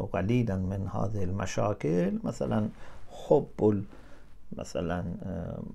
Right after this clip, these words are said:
مال أو مثلًا شهوات وكذا، آه، بعد ذلك يصبح هناك، آه،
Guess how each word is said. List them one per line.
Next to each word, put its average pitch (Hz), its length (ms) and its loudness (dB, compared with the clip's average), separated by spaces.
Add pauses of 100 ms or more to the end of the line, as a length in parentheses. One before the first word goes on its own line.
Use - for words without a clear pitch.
مال 98 720 2
أو 87 220 -2 (200)
مثلًا 85 540 -6
شهوات - 760 -4
وكذا، 175 460 -2 (1080)
آه، 90 560 -4 (960)
بعد 147 300 2
ذلك 170 580 2 (260)
يصبح 127 520 2 (680)
هناك، 113 560 2 (800)
آه، 85 360 -4